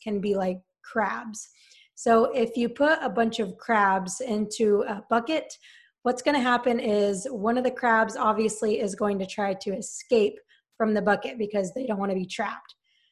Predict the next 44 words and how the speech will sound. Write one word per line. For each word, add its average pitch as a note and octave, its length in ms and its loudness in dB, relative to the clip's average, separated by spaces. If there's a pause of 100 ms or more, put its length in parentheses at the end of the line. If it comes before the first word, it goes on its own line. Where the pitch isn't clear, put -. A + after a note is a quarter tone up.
(220)
right? A3+ 200 6
But A3+ 120 2
as A3+ 180 2
soon D#4+ 180 0
as D#4 160 0
one B3+ 220 0
crab B3+ 340 2
gets A3+ 200 2
close A#3+ 680 4 (340)
to A3+ 220 4
escaping A#3 600 2
the G#3 80 2
bucket, D#4 500 -2 (1080)
the A#3 120 6
other C4 160 8
crabs A3+ 320 2
are G#3 40 -2
gonna G#3 200 2
try G#3+ 160 0
to G3 120 -2
tear A#3 380 2
it A3 140 -2
down F#3 460 0 (280)
so A3+ 120 0
that G#3+ 120 4
it G3+ 120 -2
can't A3+ 260 2
escape A3 480 -2
because A3 300 -4
they A3 160 4
don't A3+ 180 2
want G3+ 220 -6
that A#3 120 -2
other G3+ 200 -2
crab F#3+ 400 -4
to - 80 -12
be F#3+ 120 -4
successful G3+ 680 -4
and G#3 120 -8
to G3+ 120 -4
escape G#3+ 440 0 (360)
when G#3 160 0
they're G3+ 160 4
miserable. G3+ 640 -2